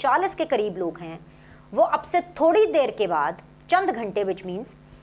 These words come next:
वो अनाउंसमेंट करेगा, और वो अनाउंसमेंट धड़ल्ले से की जाएगी। अभी इस खबर को, उनकी अनाउंसमेंट को,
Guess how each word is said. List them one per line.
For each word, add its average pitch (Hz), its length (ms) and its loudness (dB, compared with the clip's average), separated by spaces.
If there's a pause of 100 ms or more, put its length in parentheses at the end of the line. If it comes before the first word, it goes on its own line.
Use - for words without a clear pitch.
(280)
वो 285 180 6
अनाउंसमेंट 277 680 2
करेगा, 302 420 2
और 311 380 4
वो 247 180 0
अनाउंसमेंट 294 680 0
धड़ल्ले 262 440 4
से 330 120 -2
की 226 160 -10
जाएगी। 147 340 -4 (120)
अभी 330 260 2
इस 330 120 -4
खबर 262 280 2
को, 240 440 2 (420)
उनकी 269 480 0
अनाउंसमेंट 269 680 0
को, 294 480 4